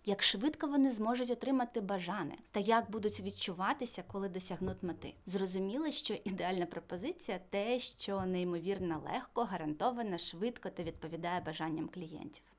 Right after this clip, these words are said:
Негативна сторона цього етапу — це інверсія того, що ми перелічили вище. Які ризики є на самостійному шляху? Чим потрібно буде пожертвувати, якщо вони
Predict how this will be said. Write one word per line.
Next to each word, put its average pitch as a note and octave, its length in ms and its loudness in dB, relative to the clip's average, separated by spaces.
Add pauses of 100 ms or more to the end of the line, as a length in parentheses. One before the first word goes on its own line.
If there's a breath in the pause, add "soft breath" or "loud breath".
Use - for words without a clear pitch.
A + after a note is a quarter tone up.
Негативна G3 600 2
сторона F#3+ 440 -4
цього F3+ 300 -6
етапу — C4+ 540 -2
це - 220 -2 (140)
інверсія F#3+ 960 0
того, F3 400 -4
що - 180 -4
ми F3 140 2
перелічили E3 680 -6
вище. D#3 580 -10
Які G3+ 340 2
ризики B3+ 440 0
є F3+ 240 -2
на G3 140 2
самостійному F3+ 720 -2
шляху? - 720 -8
Чим B3+ 300 6
потрібно A#3 500 2
буде G3 320 0 (100)
пожертвувати, F3+ 960 0
якщо F3 400 -2
вони F3+ 260 0